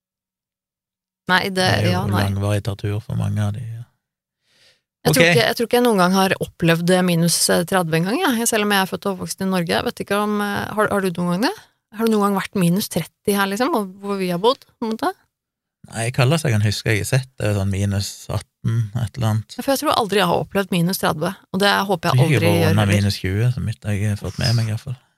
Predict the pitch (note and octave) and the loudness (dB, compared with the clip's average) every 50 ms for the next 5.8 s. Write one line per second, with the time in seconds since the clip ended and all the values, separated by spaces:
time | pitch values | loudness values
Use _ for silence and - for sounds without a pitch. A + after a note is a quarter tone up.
0 | _ _ _ _ _ _ _ _ _ _ - G#3 G3 G3+ G3+ F#3+ - - - - | _ _ _ _ _ _ _ _ _ _ -6 -4 0 0 0 -2 -4 -12 -10 -6
1 | C#3+ D3 E3+ F3 - - - F3+ F#3+ F3+ F3 F#3 F3 E3+ F3 F3 F#3 G#3+ G#3+ G3 | -4 -4 -4 -4 -6 -10 -6 -2 0 0 0 0 -2 0 2 4 4 4 4 2
2 | F3 - F#3 F3+ E3+ E3+ E3+ E3 D#3+ D#3 E3 E3 E3 E3 - - E3 E3+ F3 F3 | 0 -2 0 0 2 2 2 2 0 0 0 -2 -4 -4 -4 -4 -4 -4 -4 -6
3 | - - - F3+ F3 E3 D#3+ - - - - - - - F#3+ F3+ F3 F3 E3 D#3+ | -8 -6 -4 -2 -2 -2 -2 -4 -4 -8 -10 -10 -6 -4 -2 -2 0 -2 -2 -2
4 | - E3+ E3 - - E3+ - - - E3+ F3 - - C3 D3+ D3 A2 F#2+ F#2 F#2+ | -2 -2 -2 -2 -4 -8 -10 -6 -4 -4 0 0 0 2 2 2 2 2 2 2
5 | F#2+ F#2 F#2+ F#2+ F#2+ F2+ F#2 F#2 F#2 F#2 F#2 - - F#2+ F#2+ F2+ | 2 2 2 2 2 0 0 0 0 0 -2 -2 -2 -2 -2 0